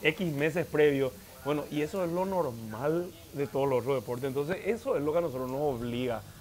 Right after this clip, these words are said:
a no tener que bajar más de ese nivel. Esto no puede ser una, o sea, nosotros estamos felices y orgullosos y eso es lo que yo voy a ir a defender. Si yo alguna vez tengo oportunidad de ir a hablar con un congresista o hablar con alguien, es, esto es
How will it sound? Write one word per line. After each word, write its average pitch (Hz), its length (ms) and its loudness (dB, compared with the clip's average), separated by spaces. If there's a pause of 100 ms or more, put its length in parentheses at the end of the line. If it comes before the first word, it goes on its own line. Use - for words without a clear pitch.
(160)
a 131 80 -2
no 131 140 -2
tener 123 220 -4
que 131 100 0
bajar 127 300 -2
más 110 160 -6
de 110 40 -4
ese 123 120 -6
nivel. 110 240 -8 (300)
Esto 208 140 -2
no 233 100 2
puede 175 300 0
ser 151 160 6
una, 151 340 2 (300)
o 135 60 -2
sea, 139 120 4
nosotros 139 240 2
estamos 196 300 4
felices 180 460 2
y - 20 6
orgullosos 220 640 6 (400)
y 156 140 -4
eso 220 240 2
es 349 40 4
lo 339 60 4
que 311 100 0
yo 269 80 2
voy 277 100 10
a 262 40 8
ir 247 100 6
a 247 80 4
defender. 196 340 4
Si 151 100 -2
yo 190 100 6
alguna 233 240 4
vez 214 100 2
tengo 202 140 4
oportunidad 196 640 4
de 196 160 4
ir 170 140 4
a 185 40 8
hablar 165 220 4
con 175 140 -2
un 160 100 -2
congresista 131 720 -2 (300)
o 147 140 6
hablar 143 400 6
con 170 200 4
alguien, 135 360 0
es, 165 200 -2 (600)
esto 147 300 -4
es 156 200 -2